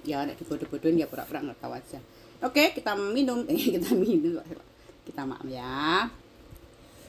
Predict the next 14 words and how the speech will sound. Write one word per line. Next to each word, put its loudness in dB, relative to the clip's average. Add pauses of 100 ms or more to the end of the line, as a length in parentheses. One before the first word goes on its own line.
(260)
Bukan 4
dibodoh-bodohin 2
sih -4
sebenarnya, -8
cuman -6 (2500)
apa, -8
ya? -10 (3000)
Ya, 0
kalau 0
untuk 0
pekerjaan -6
kadang-kadang 0
kita -2
dibodoh-bodohin. -6